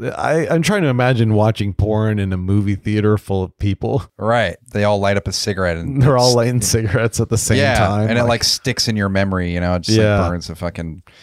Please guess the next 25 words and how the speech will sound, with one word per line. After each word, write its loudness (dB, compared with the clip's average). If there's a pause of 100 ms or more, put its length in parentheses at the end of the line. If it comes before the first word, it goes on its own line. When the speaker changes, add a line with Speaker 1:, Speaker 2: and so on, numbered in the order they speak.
(360)
Speaker 1:
So 0
Schmidt -2
felt 0
that 0 (380)
on 2
a 2
base 0
level, 0
horror 2
films -2
are 0
a -4
pure 2
cinematic 0
experience -2 (100)
where 0
you 0
get -2
to -2
go 2
into 2
a 0
dark, 0
safe 0
place. -2